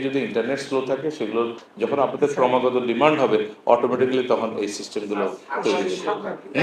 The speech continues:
আপনারা তত বেশি হয়রানির শিকার হবেন। আপনাদেরকে প্রতিবাদ করতে হবে যে আমাদেরকে অহেতুক হয়রানি করতে, করা হচ্ছে। আমরা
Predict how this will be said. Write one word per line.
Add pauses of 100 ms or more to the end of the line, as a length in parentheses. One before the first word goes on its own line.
আপনারা (120)
তত (120)
বেশি
হয়রানির
শিকার
হবেন। (640)
আপনাদেরকে
প্রতিবাদ (100)
করতে
হবে (520)
যে (260)
আমাদেরকে
অহেতুক
হয়রানি
করতে, (580)
করা
হচ্ছে। (600)
আমরা